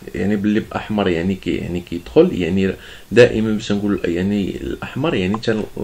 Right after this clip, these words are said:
تن-، تنقصدوا به راه داك الهواء فيه ثنائي الاكسجين، وبالازرق يعني ها هو تيخرج يعني فيه ثنائي اكسيد الكربون، لو ديوكسيد دو كربون. اذا عندي تيمر الهواء عبر لو فارنكس،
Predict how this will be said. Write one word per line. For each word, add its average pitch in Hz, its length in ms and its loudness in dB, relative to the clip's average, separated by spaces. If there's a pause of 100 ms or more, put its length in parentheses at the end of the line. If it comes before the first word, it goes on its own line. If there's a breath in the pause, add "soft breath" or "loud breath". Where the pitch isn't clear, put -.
(120)
تن-، 107 240 -8 (140)
تنقصدوا 110 420 -2
به 151 200 2
راه 110 120 0
داك 107 200 -2
الهواء 110 420 0
فيه 170 260 0
ثنائي 131 600 -2 (680 loud breath)
الاكسجين، 139 680 0 (340)
وبالازرق 110 840 0
يعني 120 440 0
ها 107 40 -4
هو 113 240 2
تيخرج 120 460 0
يعني 107 260 2
فيه 180 220 2
ثنائي 131 600 0 (140)
اكسيد 165 360 0 (440 loud breath)
الكربون، 120 580 -4
لو 104 200 2 (240)
ديوكسيد 117 460 0
دو 110 80 0
كربون. - 420 -8 (460 loud breath)
اذا 110 280 0
عندي 95 220 -2
تيمر 104 400 -2
الهواء 95 440 0
عبر 92 320 -2
لو 90 140 2
فارنكس، 92 640 -2